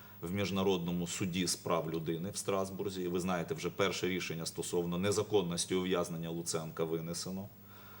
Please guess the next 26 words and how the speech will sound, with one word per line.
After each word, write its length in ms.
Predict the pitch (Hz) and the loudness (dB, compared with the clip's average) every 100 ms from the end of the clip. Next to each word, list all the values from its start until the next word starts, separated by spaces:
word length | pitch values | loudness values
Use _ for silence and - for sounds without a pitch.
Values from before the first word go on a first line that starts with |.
| - - - - | -18 -18 -12 2
Призначена 600 | 104 104 123 120 104 98 | 4 6 4 4 2 2
виплата 640 | 90 113 107 98 104 101 | 4 2 2 2 2 0
компенсації 800 | 101 90 87 90 - 85 85 92 | 0 0 0 0 2 0 0 0
Луценко, 580 | 95 95 107 104 104 107 | 0 0 -2 -2 0 0
і 60 | - | 0
прямо 380 | - 110 101 95 | 2 2 4 2
записано, 600 | 92 - 117 - 123 120 | 0 0 0 0 -2 0
що 180 | - | 2
рішення 440 | 95 110 - 90 85 | 2 2 0 0 -2
стосовно 500 | - 87 - 87 87 | -2 -2 0 0 0
нього 280 | 98 123 120 | 0 2 2
були 260 | 92 98 | 2 0
політично 760 | 104 104 101 - 113 - 104 98 | 2 2 2 0 -2 -2 -2 -2
вмотивовані. 800 | 95 92 98 87 76 69 69 - - - - | -2 -2 0 0 0 -2 -10 -14 -18 -18 -14
Тобто, 200 | - - | -6 -2
фактично, 600 | 110 - 226 - 95 85 - | 0 2 0 0 -2 -4 -6
вища 440 | 85 117 123 - 98 | 0 2 4 2 0
судова 440 | - 95 101 90 | 0 2 2 2
інстанція 640 | 87 87 92 85 82 82 | 0 0 0 -2 -2 -2
Європи 580 | 82 87 87 98 104 - - - - - - - | 0 0 2 2 2 -2 -6 -12 -20 -20 -16 -4
заявила, 680 | 90 104 98 98 101 107 135 | 4 6 6 6 6 4 0
що 140 | 127 92 | -4 0
це 180 | - 107 | 2 4
є 120 | 107 | 2
політична 800 | - 113 107 107 117 - 104 104 | 4 4 4 2 -2 -2 -2 -2
справа. 500 | - - 71 - | 0 0 -2 -4